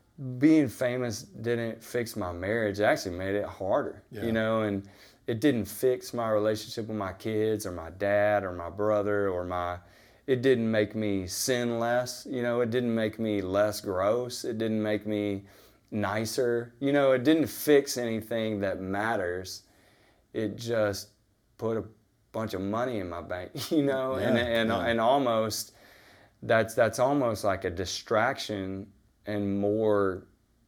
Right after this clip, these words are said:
Speaker 1: stuff for me to waste time on, you know.
Speaker 2: Sure.
Speaker 1: A-, and so
Speaker 2: Yeah.
Speaker 1: that's been an interesting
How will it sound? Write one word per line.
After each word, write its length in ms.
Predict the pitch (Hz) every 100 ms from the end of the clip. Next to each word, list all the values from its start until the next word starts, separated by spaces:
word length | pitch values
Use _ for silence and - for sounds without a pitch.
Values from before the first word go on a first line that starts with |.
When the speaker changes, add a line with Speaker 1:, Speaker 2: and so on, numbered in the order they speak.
| _ _
Speaker 1:
stuff 480 | - - - 113 113
for 80 | 120
me 160 | 110
to 80 | 107
waste 460 | 95 101 107 101 -
time 360 | 110 110 113
on, 160 | 90 90 -
you 120 | 107
know. 100 | 98
Speaker 2:
Sure. 240 | 92 98 90
Speaker 1:
A-, 240 | 101 90
and 100 | 104
so 400 | 98 - 107 104 101
Speaker 2:
Yeah. 220 | 90 98 87 _
Speaker 1:
that's 240 | 135 143 143
been 140 | 117
an 120 | 101
interesting 720 | 98 95 101 - 107 101 101